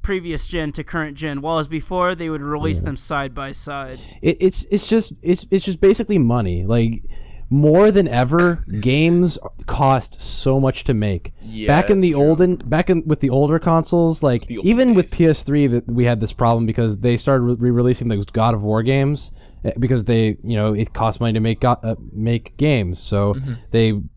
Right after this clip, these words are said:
Speaker 2: re-, released the first two God of Wars before three came out. But with, you know, P S one, P S two, and even going farther back, it was less, um, like, investment just to get a game up and running to sell. While now it's like,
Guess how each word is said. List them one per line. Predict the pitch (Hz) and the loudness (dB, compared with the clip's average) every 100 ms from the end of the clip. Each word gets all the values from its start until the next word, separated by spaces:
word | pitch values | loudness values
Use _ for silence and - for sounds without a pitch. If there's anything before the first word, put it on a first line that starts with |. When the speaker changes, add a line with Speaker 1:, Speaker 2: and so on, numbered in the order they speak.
| - - 127 123 | -20 -6 -2 0
Speaker 2:
re-, | 127 135 - | 2 0 0
released | 123 120 127 - 120 | 0 2 2 0 -2
the | 104 | -2
first | - 131 - | 0 0 0
two | 123 | -2
God | 113 110 | 2 2
of | 110 | 2
Wars | 131 123 107 | 2 2 0
before | 101 - 104 | -4 -2 -2
three | - 131 | 0 -2
came | - 92 | 0 -2
out. | 85 87 - - - - | -2 -6 -10 -20 -10 -2
But | 123 - | -2 0
with, | 151 165 - - | 0 0 -2 -8
you | 151 135 | -2 2
know, | 127 | 2
P | - 196 | 2 2
S | 180 | 4
one, | 175 175 | 2 2
P | - 160 | 2 2
S | 147 | 2
two, | - 180 156 147 139 131 | 0 2 4 4 4 2
and | 135 131 147 | 0 0 -2
even | 143 139 | 0 2
going | 131 120 | 0 0
farther | - 160 139 | 0 2 2
back, | 104 104 104 - - - - - - | 2 0 0 -8 -16 -20 -20 -8 0
it | 147 | 2
was | 143 123 | 2 2
less, | 131 135 147 - - - 123 | 4 4 4 2 -4 -6 0
um, | 127 120 107 101 90 - - - - - 131 | 2 2 2 0 -2 -6 -16 -20 -20 -6 0
like, | 120 - 127 | 0 -2 -2
investment | 131 120 135 139 - 135 107 | 0 2 2 0 0 0 0
just | 92 143 - | 0 -2 0
to | 135 | 0
get | 123 | 0
a | 117 | 0
game | 110 120 113 | 2 2 0
up | 107 | 0
and | 113 110 | 0 0
running | 110 107 | 2 0
to | 95 | -2
sell. | - - 110 82 82 - - - - | -4 0 0 0 -4 -12 -20 -20 -8
While | 127 135 135 | 0 2 4
now | 135 160 160 | 2 4 2
it's | - | 2
like, | 120 107 | 0 -2